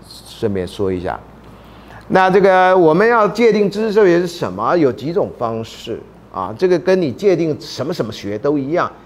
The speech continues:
你要进入一个学科都有这个几个方式啊。这是这学期新的讲义，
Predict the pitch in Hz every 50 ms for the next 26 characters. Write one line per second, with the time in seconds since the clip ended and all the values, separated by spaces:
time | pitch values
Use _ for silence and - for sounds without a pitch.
0 | - - - 127 151 165 - 247 240 226 196 170 160 147 151 - - 139 147 156
1 | 151 185 180 175 180 - 214 226 233 170 117 92 - 123 113 104 104 - - -
2 | - 95 - 98 95 - 117 117 117 113 - - - 92 - - - 90 95 104
3 | - 127 123 123 143 139 127 120 123 117 117 113 - - 131 131 127 107 - 87
4 | 64 90 104 113 101